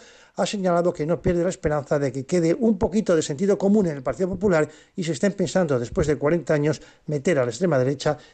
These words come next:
en las instituciones regionales. Y con esta noticia finalizamos ya nuestra crónica desde Castilla y León. Saludos a todos, buenas tardes, buena semana y hasta dentro de siete días.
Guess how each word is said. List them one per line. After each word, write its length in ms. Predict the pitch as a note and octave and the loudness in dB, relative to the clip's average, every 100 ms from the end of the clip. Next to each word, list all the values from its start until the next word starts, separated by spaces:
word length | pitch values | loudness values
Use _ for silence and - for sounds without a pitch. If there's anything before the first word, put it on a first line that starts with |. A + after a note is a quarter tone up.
| _ | _
en 260 | G#3+ G3+ F#3 | 0 2 4
las 200 | G#3 - | 2 0
instituciones 580 | F#3+ F3 C#3 C3+ C3+ C3 | -4 -4 -6 -2 0 0
regionales. 600 | C3 - A2 - - - - - - - _ | -2 -6 -8 -10 -20 -20 -20 -20 -20 -20 _
Y 100 | A3 | -2
con 180 | F3+ G#3+ | 2 0
esta 360 | A#3 A3+ G3+ F#3 | 2 2 2 0
noticia 420 | F3 B3 - B3 | -2 -2 -2 -2
finalizamos 420 | G3 D3+ F3+ D3+ | -2 -4 -4 0
ya 100 | F#3+ | 0
nuestra 300 | F#3 - - | 0 -2 -4
crónica 360 | E3+ F3 F3 F3+ | 0 0 2 0
desde 200 | D3 C3+ | 0 -4
Castilla 240 | A#2 C#3 | -2 0
y 20 | |
León. 220 | B2 G#2 - _ | 0 -2 -10 _
Saludos 440 | - C#3+ D3 D3 C3 | -4 0 2 2 0
a 100 | B2+ | 0
todos, 420 | G3+ G#3+ A#3 A3 | 2 4 2 0
buenas 280 | C#3 B2+ - | -8 -10 -4
tardes, 260 | G3 G3 | -2 -2
buena 220 | C3+ D#3 C3+ | -2 -2 -2
semana 400 | B2+ D3+ F3 F3 - - _ | -4 0 0 -2 -10 -20 _
y 160 | - A#3+ | 2 2
hasta 200 | G#3+ D#3+ | 2 0
dentro 300 | F3 F#3 G3 | 0 0 -2
de 60 | C#3 | -2
siete 300 | E3+ D#3 A#2 | -2 0 -4
días. 380 | G#2 - - | -4 -16 -20